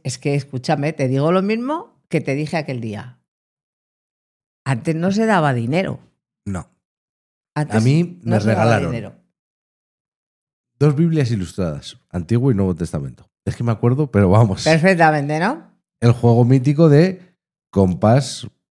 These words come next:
Speaker 2: transportador de ángulos, pluma.
Speaker 1: ¿Que pa' qué?
Speaker 2: ¿Que pa' qué?
Speaker 1: ¿Que pa' qué?
Speaker 2: ¿Que pa' qué? Que eso lo, lo único que
Speaker 1: Y
Speaker 2: hice
Speaker 1: encima
Speaker 2: fue reventar cápsulas de tinta y manchar.
Speaker 1: Exactamente.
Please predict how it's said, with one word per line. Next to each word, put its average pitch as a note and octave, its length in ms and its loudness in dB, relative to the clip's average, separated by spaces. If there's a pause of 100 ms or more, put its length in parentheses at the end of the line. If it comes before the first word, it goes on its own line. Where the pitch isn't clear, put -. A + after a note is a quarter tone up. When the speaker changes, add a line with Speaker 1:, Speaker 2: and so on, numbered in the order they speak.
(120)
Speaker 2:
transportador F#2 720 0
de G2 100 2
ángulos, B2 640 -2 (1120)
pluma. E3 500 2 (1120)
Speaker 1:
¿Que C#3 100 -4
pa' C3 160 -8
qué? F#3 220 0
Speaker 2:
¿Que A#2+ 120 0
pa' G#2 140 -2
qué? C3 240 -8 (320)
Speaker 1:
¿Que C3 120 0
pa' A#2 180 -6
qué? E3 200 -4
Speaker 2:
¿Que A#2 200 2
pa' F#2 180 -4
qué? B2 300 -8
Que - 100 0
eso A2+ 180 0
lo, G#2+ 200 0
lo G2 120 0
único G#2+ 280 2
que B2 80 2
Speaker 1:
Y G3+ 60 6
Speaker 2:
hice F#3+ 100 2
Speaker 1:
encima A2+ 220 4
Speaker 2:
fue - 300 -8
reventar A2 920 0
cápsulas A2 480 0
de G#2+ 120 0
tinta A2 440 -2
y F2+ 100 -2
manchar. F#2 840 -4
Speaker 1:
Exactamente. B2 680 -12